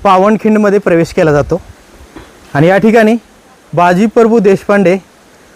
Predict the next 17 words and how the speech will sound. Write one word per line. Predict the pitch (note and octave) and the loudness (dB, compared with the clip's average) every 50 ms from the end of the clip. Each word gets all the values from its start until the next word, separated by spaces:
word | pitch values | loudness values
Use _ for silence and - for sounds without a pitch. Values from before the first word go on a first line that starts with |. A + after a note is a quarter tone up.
| _ - _ - - - | _ -20 _ -16 -6 -4
आपले | D3 C#3+ - G#3 A3 | -4 -2 0 0 0
शूर | - - A#3 A#3+ B3 | 2 2 2 2 4
मराठी | A#3+ A3 G#3 G3 G3+ G3+ F#3+ A#3+ | 4 2 2 2 0 0 0 0
मावळे | A3+ G#3+ F#3 F3+ F3+ F#3+ F#3+ | 0 0 2 2 2 2 0
घेऊन | F#3 G3 F#3 G3 - | 0 0 -2 -2 -4
थांबले | - D#3+ C#3+ C#3 C3+ C#3 F3 - _ _ _ _ _ - - _ _ - - - - - | -4 -4 -4 -2 -4 -4 -6 -8 _ _ _ _ _ -20 -20 _ _ -20 -20 -14 -8 -2
आणि | D3+ F#3 F#3 G3 | 0 2 2 2
इथून | D#3+ - C4 C4 | 2 2 2 2
वरती | B3 A3 G#3+ G3+ - - A3 G#3+ A#3+ - _ _ _ _ _ _ _ _ _ _ _ - | 4 2 2 0 0 -2 -2 -2 -2 -6 _ _ _ _ _ _ _ _ _ _ _ -6
आपले | E3 E3 - A3+ A#3 B3+ | -6 -2 0 2 2 2
दैवत | G#3 A3 G#3+ G#3+ G#3 A3 A3 - A#3+ | 4 4 2 2 2 0 -2 -2 -2
छत्रपती | G#3 E3 - G#3+ G#3 A3+ B3 B3+ B3+ | -4 -2 -2 -2 0 0 -2 -2 -4
शिवाजी | - - G#3 F3 E3 E3+ F#3 G#3+ | -4 -2 -2 0 0 0 0 0
महाराज | A3 G3+ F#3+ D#3+ D3+ F3 F3+ - - _ _ - - _ _ - - | 0 0 0 0 0 -2 -4 -6 -18 _ _ -20 -20 _ _ -4 0
तीनशे | G#3+ A3 G#3 - - B3+ C4+ | 2 2 2 2 2 2 2
मावळे | B3+ A#3+ G#3+ F#3+ F#3 F#3+ G3+ | 4 2 2 2 2 2 2
घेऊन | G3 G#3+ F#3+ F#3+ A3+ | 2 2 0 0 -2